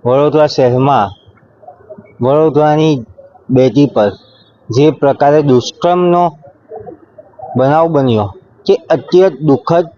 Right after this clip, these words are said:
પીડાલાયક છે. એટલી પીડા છે કે આપણા લફ્ઝોથી આપણે બયાન ના કરી શકીએ. તે હેતુથી આજે ન્યાયની માંગ અમારી જે હતી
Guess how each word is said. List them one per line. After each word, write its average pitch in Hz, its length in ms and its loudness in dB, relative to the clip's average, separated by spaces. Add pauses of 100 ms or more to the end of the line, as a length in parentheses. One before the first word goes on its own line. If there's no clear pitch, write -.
(140)
પીડાલાયક 131 760 2
છે. 107 200 -2 (760)
એટલી 175 340 0
પીડા 196 320 4
છે 202 180 2 (560)
કે 175 140 2
આપણા 170 380 2
લફ્ઝોથી 165 440 2
આપણે 160 280 0
બયાન 127 300 2
ના 117 120 -2
કરી 101 280 0
શકીએ. 95 380 -4 (920)
તે 175 160 0
હેતુથી 180 480 4
આજે 175 240 2
ન્યાયની 160 500 2
માંગ 151 240 0
અમારી 143 320 2
જે 135 140 4
હતી 113 340 0